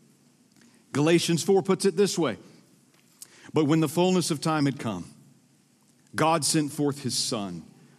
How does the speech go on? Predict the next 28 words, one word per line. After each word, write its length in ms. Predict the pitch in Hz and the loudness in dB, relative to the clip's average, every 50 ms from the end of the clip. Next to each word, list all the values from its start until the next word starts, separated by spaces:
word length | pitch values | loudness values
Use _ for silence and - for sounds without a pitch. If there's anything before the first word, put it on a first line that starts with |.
| _ _ 110 | _ _ -16
born 380 | 104 98 117 139 156 170 165 | -8 -4 -2 0 2 2 0
of 120 | 156 127 117 | 0 -2 -2
woman, 440 | 120 117 107 98 90 85 78 73 - - - - _ - | -4 -2 -2 -4 -6 -8 -10 -14 -18 -20 -20 -20 _ -10
born 320 | 90 113 139 160 165 156 | -4 -2 0 2 2 2
under 220 | 156 147 131 131 | 0 0 -2 -2
the 100 | 113 123 | -4 -4
law, 340 | 117 107 98 90 87 85 - - - _ _ _ _ _ _ _ _ _ _ - | -4 -6 -6 -8 -10 -12 -16 -20 -20 _ _ _ _ _ _ _ _ _ _ -2
to 120 | 160 160 | 0 2
redeem 520 | 143 151 151 127 117 165 180 196 202 190 | 4 4 2 2 2 2 4 4 4 4
those 260 | 180 180 175 160 139 - | 4 2 2 2 2 0
who 120 | 160 143 | 0 0
were 160 | 139 139 135 | 2 2 0
under 180 | 131 123 117 117 | 0 -2 -2 -2
the 100 | 113 113 | -4 -4
law, 340 | 107 104 98 90 80 87 - - - - | -4 -4 -6 -8 -10 -12 -16 -18 -16 -8
so 260 | - - - 175 180 | -4 0 2 2 2
that 160 | 165 175 151 147 | 2 0 0 0
we 160 | 160 185 196 | 2 4 4
might 260 | 190 185 190 175 151 | 4 4 2 0 0
receive 520 | 175 165 139 - - 190 196 190 190 175 | -2 -2 -2 0 0 2 2 2 2 2
adoption 760 | 175 165 147 123 135 165 180 202 196 202 - - 190 190 190 180 | 0 -4 -6 -4 -4 -2 -2 -2 -2 -4 -4 -2 0 0 0 -2
as 220 | 170 180 165 - | -2 -4 -4 -4
sons." 640 | - - 196 180 160 139 113 92 87 - - - - - _ _ _ _ _ _ _ - - - - - | -2 -2 -2 -2 -2 -2 -4 -6 -6 -10 -12 -14 -16 -20 _ _ _ _ _ _ _ -20 -20 -20 -4 0
And 220 | 170 175 185 165 | 2 2 4 4
because 560 | 165 196 185 - - 170 202 202 208 180 143 185 | 2 2 0 2 2 2 4 4 2 2 2 4
you 160 | 208 196 196 | 4 4 4
are 200 | 208 220 240 233 | 4 4 2 2
sons, 600 | - - - 156 123 101 87 82 82 - - | 0 0 -2 -2 -2 -4 -6 -8 -8 -8 -10